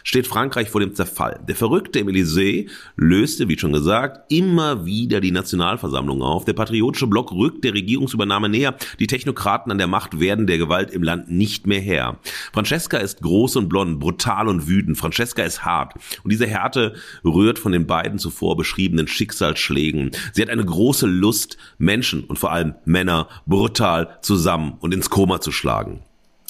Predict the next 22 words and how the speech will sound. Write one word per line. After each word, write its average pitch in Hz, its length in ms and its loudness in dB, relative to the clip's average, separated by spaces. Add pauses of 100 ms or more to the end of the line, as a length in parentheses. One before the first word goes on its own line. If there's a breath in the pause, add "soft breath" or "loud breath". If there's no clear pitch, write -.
(100)
In 95 60 2
seinem 117 220 2
Kriminalroman 117 920 2
reflektiert 101 480 0
Jérôme 101 440 2
Leroy 87 380 6 (240 loud breath)
die 92 80 0
Krise 123 320 2
der 107 140 2
Republik, 90 500 -2
die 85 80 2
Segregation 98 880 0
der 76 120 0
Städte 110 380 -2 (200 loud breath)
und 98 80 2
den 104 80 4
Verlust 110 380 2
von 87 180 -2
Hoffnung 117 360 0
in 92 80 0
der 85 100 2
Gesellschaft. 73 640 -2